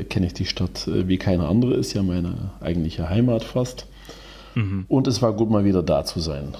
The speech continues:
Speaker 1: Nach, äh, anderthalb Jahre Einreisesperre, äh, durfte ich erstmalig wieder. Und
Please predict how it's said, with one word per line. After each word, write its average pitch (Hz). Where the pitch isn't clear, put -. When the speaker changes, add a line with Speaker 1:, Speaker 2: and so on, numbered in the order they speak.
Speaker 1:
Nach, -
äh, 95
anderthalb 92
Jahre 82
Einreisesperre, 90
äh, 90
durfte 113
ich 92
erstmalig 95
wieder. 90
Und 90